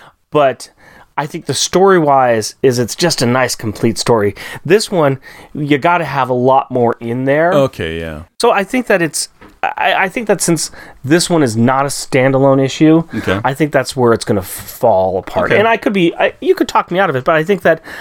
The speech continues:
Speaker 1: I think that it could be a good number three.
Speaker 2: Uh, I don't think I really need to talk you out of it. I'm
Speaker 1: Okay.
Speaker 2: happy with this being in the third slot. It is a great issue.
Speaker 1: It is. It
Speaker 2: Yeah.
Speaker 1: is, and it definitely belongs up in the, in the top.
Speaker 2: Yeah, it really, really does.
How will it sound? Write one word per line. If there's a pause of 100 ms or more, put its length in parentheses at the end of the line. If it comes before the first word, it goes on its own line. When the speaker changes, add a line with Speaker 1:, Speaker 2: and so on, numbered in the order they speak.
(160)
Speaker 1:
I
think
that
it
could
be
a
good
number
three. (180)
Speaker 2:
Uh,
I
don't (120)
think
I
really
need
to
talk
you
out
of
it.
I'm
Speaker 1:
Okay.
Speaker 2:
happy
with
this
being
in
the
third
slot.
It
is
a
great
issue.
Speaker 1:
It
is.
It
Speaker 2:
Yeah.
Speaker 1:
is, (100)
and
it
definitely
belongs
up
in
the,
in
the
top. (180)
Speaker 2:
Yeah,
it
really,
really
does.